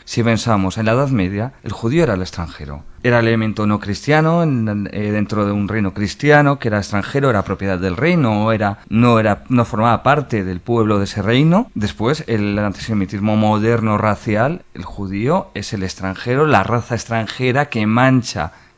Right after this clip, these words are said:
que mancha la raza germánica, la raza aria, y ahora el judío es el extranjero que ocupa tierra árabe.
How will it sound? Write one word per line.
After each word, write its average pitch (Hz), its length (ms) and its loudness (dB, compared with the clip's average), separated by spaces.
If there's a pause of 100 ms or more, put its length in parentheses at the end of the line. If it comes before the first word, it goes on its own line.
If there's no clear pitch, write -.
que 104 140 2
mancha 120 520 4
la 98 320 0
raza 101 720 0 (140)
germánica, 107 580 -2
la 98 80 2
raza 113 380 2
aria, 127 320 0 (260)
y 120 140 2
ahora 107 380 2 (180)
el 98 80 -4
judío 104 320 -2
es 123 100 -4
el 131 80 -2
extranjero 127 520 -2
que 139 80 -2
ocupa 131 340 -4
tierra 80 420 -6
árabe. 78 380 -6